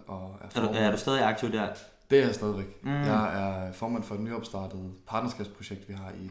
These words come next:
Speaker 1: Georgien, med en ungdomsorganisation dernede. Og, øh,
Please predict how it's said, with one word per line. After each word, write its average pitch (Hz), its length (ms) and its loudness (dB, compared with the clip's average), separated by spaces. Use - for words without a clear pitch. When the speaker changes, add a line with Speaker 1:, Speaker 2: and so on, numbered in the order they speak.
Speaker 1:
Georgien, 104 540 -4
med 98 260 -6
en 98 160 -4
ungdomsorganisation 104 800 -8
dernede. 113 360 -6
Og, 92 460 -2
øh, 90 200 -6